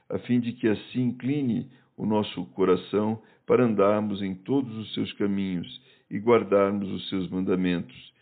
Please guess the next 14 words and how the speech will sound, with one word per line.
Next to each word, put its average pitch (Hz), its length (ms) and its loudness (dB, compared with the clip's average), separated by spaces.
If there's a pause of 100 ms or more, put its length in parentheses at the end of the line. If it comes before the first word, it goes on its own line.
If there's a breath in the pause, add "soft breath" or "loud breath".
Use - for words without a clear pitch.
(300 soft breath)
e 107 100 0
os 101 160 -2
seus 110 300 2
estatutos 98 720 -4
e 92 60 -4
os 90 200 -8
seus 107 200 0
juízos 95 640 -4 (300 soft breath)
que 107 80 -6
os 98 120 -4
ordenou 92 800 2
a 92 100 -2
nossos 87 500 -2
pais. 69 420 -4